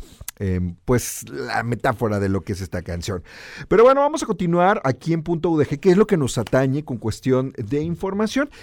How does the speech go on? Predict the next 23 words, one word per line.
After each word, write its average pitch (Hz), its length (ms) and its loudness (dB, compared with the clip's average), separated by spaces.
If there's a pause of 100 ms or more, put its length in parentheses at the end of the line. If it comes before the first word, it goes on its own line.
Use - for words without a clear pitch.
(120)
Y - 80 -6
déjame 269 240 0
invitarte, 170 460 2
si 160 100 -4
tú 143 220 4
eres 151 240 2
alumno, 120 480 -2 (240)
fíjate 202 320 -2
que - 100 -8
ya 147 100 2
se 170 120 -4
encuentra 160 420 -4
abierta 120 540 0
la 160 100 2
convocatoria 143 640 -2
para 151 460 2
participar 127 840 -2
en 127 140 -2
el 113 80 0
verano 113 320 0
académico 110 680 -2
veinte 110 440 -2
veinte. 98 520 -2